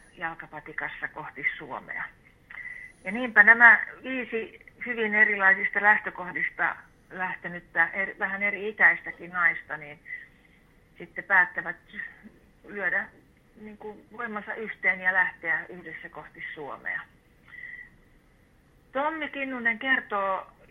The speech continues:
jokaisesta jotakin, toisista enemmän ja toisista vähemmän, mutta kuitenkin niin, että, että se mitä hän kertoo, niin on sillä tavalla oleellista, että siitä ihmisestä muodostuu niin kuin jonkinlainen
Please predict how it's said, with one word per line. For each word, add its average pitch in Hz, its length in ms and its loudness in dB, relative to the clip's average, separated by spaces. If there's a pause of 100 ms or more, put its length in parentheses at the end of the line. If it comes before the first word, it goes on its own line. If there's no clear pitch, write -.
jokaisesta 277 600 2
jotakin, 226 760 -4 (200)
toisista 226 420 -2
enemmän 208 440 0
ja 180 100 4
toisista 190 460 -12
vähemmän, 208 480 -4
mutta 180 260 -18
kuitenkin 196 480 -10
niin, 214 200 -10
että, 180 340 -4 (840)
että 170 300 -10
se 220 100 -6
mitä 196 320 -4
hän 175 220 -2
kertoo, 202 500 0
niin 160 200 -14
on 165 120 -12
sillä 190 200 -4
tavalla - 400 -8
oleellista, - 720 -8
että - 320 -16
siitä 165 300 -10 (300)
ihmisestä 165 520 -16
muodostuu 170 600 -14
niin - 160 -20
kuin - 140 -20
jonkinlainen 160 680 -14